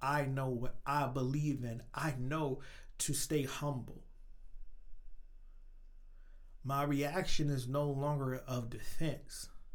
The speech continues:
My reaction is keep, is to keep peace.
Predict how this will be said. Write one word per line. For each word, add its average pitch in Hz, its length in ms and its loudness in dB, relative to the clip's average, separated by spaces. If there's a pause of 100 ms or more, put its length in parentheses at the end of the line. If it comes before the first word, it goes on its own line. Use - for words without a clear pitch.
(1500)
My 131 120 0
reaction 147 520 2
is 120 120 -2
keep, - 320 0
is 135 160 -2
to - 80 -2
keep - 320 -2
peace. - 480 2